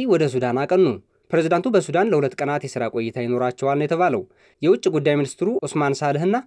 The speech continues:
የፕሬዝዳንቱ አማካሪ የማነ ገብረአብ ከፕሬዝዳንት ኢሳያስ ጋር ወደ ሱዳን ማቅናታቸውን በኢትዮጵያ ከኤርትራ ኤምባሲ የተገኘው መረጃ ያመላክታል።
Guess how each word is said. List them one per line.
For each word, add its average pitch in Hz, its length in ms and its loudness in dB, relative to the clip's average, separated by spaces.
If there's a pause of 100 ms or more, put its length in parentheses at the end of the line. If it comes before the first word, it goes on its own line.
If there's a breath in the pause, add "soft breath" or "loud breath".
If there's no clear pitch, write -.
(300 soft breath)
የፕሬዝዳንቱ 156 480 0
አማካሪ 156 420 2 (140)
የማነ 143 380 2
ገብረአብ 143 420 0
ከፕሬዝዳንት 135 640 -2
ኢሳያስ 123 360 -4
ጋር 180 180 2 (300 soft breath)
ወደ 170 220 6
ሱዳን 123 280 0
ማቅናታቸውን 127 680 -2 (160)
በኢትዮጵያ 165 680 0
ከኤርትራ 147 420 -4 (180)
ኤምባሲ 123 340 -2
የተገኘው 120 440 -4
መረጃ 107 260 -8
ያመላክታል። 104 540 -8